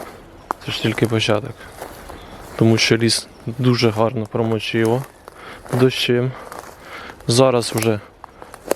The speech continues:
сьогодні двадцять п'ять градусів тепла. Надалі ще більше тепліє. Тому, в принципі, всі умови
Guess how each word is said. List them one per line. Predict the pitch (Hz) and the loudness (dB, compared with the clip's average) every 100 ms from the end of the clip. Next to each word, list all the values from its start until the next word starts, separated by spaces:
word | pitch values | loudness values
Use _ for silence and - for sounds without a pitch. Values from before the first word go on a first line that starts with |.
| - - - - - - - | -2 -10 -16 -20 -20 -20 -6
сьогодні | - 127 117 113 113 110 | 2 2 4 4 2 2
двадцять | 120 127 - | 2 2 0
п'ять | 117 113 | -2 0
градусів | 110 107 107 - 110 | 0 -2 -4 -8 -6
тепла. | - 123 107 104 104 120 - - - - - - - - - | -4 -4 -2 -2 -2 -6 -16 -20 -20 -20 -20 -20 -20 -8 2
Надалі | 117 113 117 120 | 4 4 2 2
ще | - - 107 | -2 -2 0
більше | 113 120 - | 0 -2 -6
тепліє. | - 135 143 135 135 - - - - - - - - - - - - - | -8 -6 0 2 2 -4 -16 -20 -20 -20 -20 -16 -12 -10 -10 -14 -16 0
Тому, | 120 120 123 131 147 - - - - - - - - | 2 4 4 4 0 -10 -20 -20 -20 -20 -20 -20 -18
в | - | 0
принципі, | 143 123 120 - 120 - 120 - - - - - - - - - - - | 2 4 2 2 0 2 0 -2 -16 -20 -20 -20 -20 -20 -20 -18 -16 -2
всі | - 131 | 4 6
умови | 127 127 131 127 120 | 6 6 6 6 4